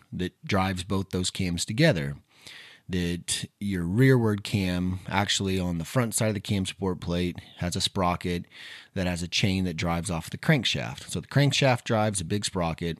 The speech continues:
which is tied to the rear cam, which is tied to the front cam. So with those chains, you have to have tensioners so that they don't have slap or jump or anything like that. So on the first generation motors,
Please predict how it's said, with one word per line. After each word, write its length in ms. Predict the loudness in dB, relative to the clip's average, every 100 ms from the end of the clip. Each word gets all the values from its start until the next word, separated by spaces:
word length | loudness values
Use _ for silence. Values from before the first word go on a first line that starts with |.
| _ _ _ -6
which 200 | -4 -2
is 100 | -2
tied 300 | 0 2 0
to 60 |
the 100 | -4
rear 240 | -2 0 -2
cam, 460 | -2 -2 -2 -4 -8 -18 -20 -20 _
which 340 | -4 -4 -2
is 180 | -4 -4
tied 300 | -4 -2 -2
to 80 | -6
the 80 | -4
front 300 | 0 0 -2
cam. 320 | -6 -4 -4
So 160 | -2 0
with 140 | 0
those 200 | 0 0
chains, 380 | 4 4 4 2
you 80 | 0
have 120 | 0
to 80 | -2
have 120 | 0
tensioners 600 | 4 4 4 -2 -6 -8 _ _ -10
so 120 | -6
that 140 | -6 -4
they 100 | -2
don't 240 | -2 -6 -12 -12
have 180 | -8 -6
slap 680 | -4 -2 -2 -2 -2 -6 -8
or 240 | -10 -8 -8
jump 360 | -4 -2 0 -2
or 100 | -2
anything 280 | -4 -6 -8
like 220 | -8 -6
that. 320 | -6 -6 -10 -18 -20 -18 -18 -18 -16
So 140 | -4 0
on 80 |
the 60 | 0
first 320 | 6 8 8
generation 580 | 6 4 6 4 4 2
motors, 540 | 2 2 0 0 -2